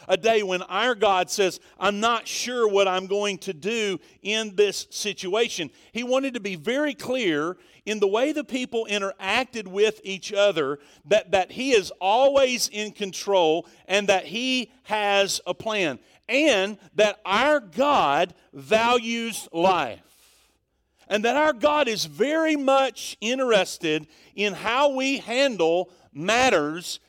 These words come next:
of justice and matters of mercy.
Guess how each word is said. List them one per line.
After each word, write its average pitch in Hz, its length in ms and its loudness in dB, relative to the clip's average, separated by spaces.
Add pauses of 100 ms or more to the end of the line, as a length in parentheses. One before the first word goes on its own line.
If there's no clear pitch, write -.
(140)
of 170 200 2
justice 151 1000 -2 (320)
and 185 240 -4
matters 190 720 0 (420)
of 190 160 -4
mercy. 208 600 -8